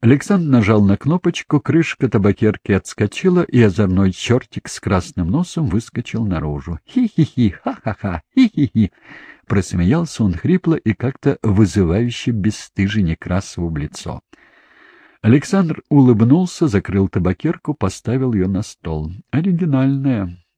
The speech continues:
Что бы это значило? Вызов? Иду на «вы»?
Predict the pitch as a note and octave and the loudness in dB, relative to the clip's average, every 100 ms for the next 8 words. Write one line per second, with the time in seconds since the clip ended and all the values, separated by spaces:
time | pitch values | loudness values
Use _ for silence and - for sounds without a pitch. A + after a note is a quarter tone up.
0 | - - E3 E3 F3 D3+ B2+ G#2 D#2+ - | -20 -6 -4 -2 -2 -4 0 0 0 -4
1 | E2 D#2 E2 F2 F#3+ C3+ E2+ _ _ _ | -6 -4 -2 -2 0 -2 -4 _ _ _
2 | - G3+ F#2+ G2+ G2+ B2+ G3+ | 0 2 4 2 2 2 0